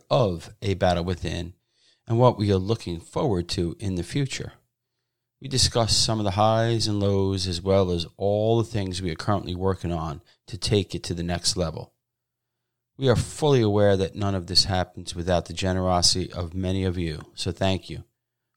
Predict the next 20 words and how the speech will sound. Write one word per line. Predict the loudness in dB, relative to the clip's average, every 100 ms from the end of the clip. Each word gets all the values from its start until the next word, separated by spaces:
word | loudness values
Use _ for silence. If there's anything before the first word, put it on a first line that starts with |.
| -4
We'll | 2
dig | 4 6
in | 6 4
in | 4
a |
moment, | 4 6 6 2 -4 _ -14
but | -8
first, | 0 2 2 -2
if | -6
you're | -2
new | 0 2
here, | 2 0 -2 -6 _ _ _
A | 2
Battle | 4 4
Within | 2 0 -2
is | -2 -4
about | -2 -2
our | 0 0
life | 2 0 -2
experiences | -6 -4 -4 -4 -4 -4 -4 -6